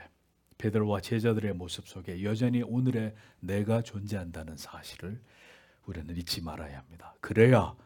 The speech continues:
우리가 겸손해질 수 있고 모든 사람에 대한 상처와 아픔과 실망으로부터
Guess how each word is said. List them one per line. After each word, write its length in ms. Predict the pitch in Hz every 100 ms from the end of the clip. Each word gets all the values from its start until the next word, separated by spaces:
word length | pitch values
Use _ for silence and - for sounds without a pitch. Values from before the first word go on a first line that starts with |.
| - _
우리가 280 | 107 101 92 85
겸손해질 920 | - 98 113 131 - 110 104 95 87
수 140 | -
있고 420 | 82 - - - - _ _ _ _ _ -
모든 420 | 104 143 139 135
사람에 440 | - 131 117 107
대한 220 | 101 101
상처와 540 | 92 - 131 127 110 90
아픔과 320 | - 104 95
실망으로부터 880 | - - 127 120 101 90 - -